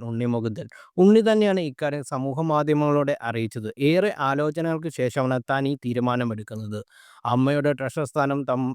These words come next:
സംബന്ധിച്ചോളം ഏറെ ആവേശകരമായ അനുഭവമായിരുന്നു. എന്നാൽ മറ്റു തിരക്കുകൾ വർദ്ധിക്കുന്നതിനാൽ ഏറെ ഹൃദയഭാഗത്തോടെ താൻ സ്ഥാനം ഒഴിയുകയാണെന്ന് ഉണ്ണി മുകുന്ദൻ അറിയിച്ചു.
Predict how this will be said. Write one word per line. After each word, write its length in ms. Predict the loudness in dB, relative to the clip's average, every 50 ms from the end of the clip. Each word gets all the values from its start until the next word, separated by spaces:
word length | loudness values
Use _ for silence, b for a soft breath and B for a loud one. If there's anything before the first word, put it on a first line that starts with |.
| -6 -6
സംബന്ധിച്ചോളം 680 | -4 -2 0 0 2 2 0 2 0 0 0 0 -2 -4 -4
ഏറെ 280 | -2 -2 0 0 -2 -2 0
ആവേശകരമായ 760 | 0 0 0 0 -2 -4 -4 -4 -2 0 0 0 0 0 -2 -4
അനുഭവമായിരുന്നു. 760 | -4 -6 -6 -4 -2 -2 0 0 0 -2 -2 -4 -4 -6 -8 B B B B B B B
എന്നാൽ 320 | 2 4 4 4 4 4 2
മറ്റു 300 | 2 0 0 2 2 2
തിരക്കുകൾ 420 | 4 2 2 2 2 2 2 2 2
വർദ്ധിക്കുന്നതിനാൽ 680 | 0 -2 -2 -4 -8 -6 -4 -2 -2 -2 -2 -2 -2 -2
ഏറെ 260 | 0 0 0 0 -2 -4
ഹൃദയഭാഗത്തോടെ 800 | -6 -6 -4 -2 -2 0 0 2 0 0 0 0 -2 -2 -2
താൻ 200 | -2 -2 -2 -2 -4
സ്ഥാനം 340 | -6 -4 -4 -2 -2 -2 -4 -4
ഒഴിയുകയാണെന്ന് 560 | -4 -2 0 0 0 0 0 -2 -4 -4 -6
ഉണ്ണി 200 | -6 -4 -4 -4
മുകുന്ദൻ 260 | -4 -4 -4 -4 -6
അറിയിച്ചു. 460 | -6 -8 -6 -6 -8 -8 -8 -10 -12